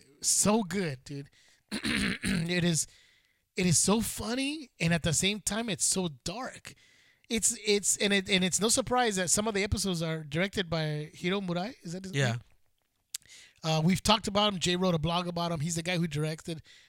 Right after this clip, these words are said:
Speaker 1: most of, if not all, the episodes from
Speaker 2: In
Speaker 1: Atlanta.
Speaker 2: Atlanta, yep.
Speaker 1: And, uh, it's that whole,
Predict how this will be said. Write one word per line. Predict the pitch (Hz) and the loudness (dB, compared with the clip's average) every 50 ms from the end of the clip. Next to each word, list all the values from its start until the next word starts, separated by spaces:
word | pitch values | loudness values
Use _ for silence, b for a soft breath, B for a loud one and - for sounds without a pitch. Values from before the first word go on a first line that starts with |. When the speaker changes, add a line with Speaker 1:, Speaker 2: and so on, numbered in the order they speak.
| B B | B B
Speaker 1:
most | - 151 185 320 339 - - - | 0 2 2 4 2 2 0 -2
of, | 190 147 135 143 - - | -6 -8 -8 -12 -12 -12
if | 170 160 | -6 -6
not | 185 196 180 | -6 -6 -4
all, | 160 180 208 226 220 202 | -2 -2 0 0 0 -2
the | 175 175 170 | -2 -2 -4
episodes | 175 175 - 170 - - 165 160 151 - - | -4 -4 -4 -4 -2 -2 -2 -2 -2 -4 -6
from | - - 151 | -6 -6 -6
Speaker 2:
In | 123 120 120 120 | -4 -4 -2 0
Speaker 1:
Atlanta. | 190 214 185 156 | 0 0 2 2
Speaker 2:
Atlanta, | 123 127 139 131 | 0 0 0 -2
yep. | 123 135 151 156 B B B B B - | -4 -6 -6 -10 B B B B B -4
Speaker 1:
And, | 185 170 175 175 175 170 170 170 156 175 | 0 2 2 4 4 2 2 2 2 2
uh, | 170 165 165 160 160 165 | 2 2 2 0 -2 -4
it's | 185 - - - | -4 -4 -4 -4
that | - 185 170 147 | -2 -2 -2 0
whole, | 151 185 202 214 220 214 196 185 170 | 0 2 2 4 4 4 4 2 2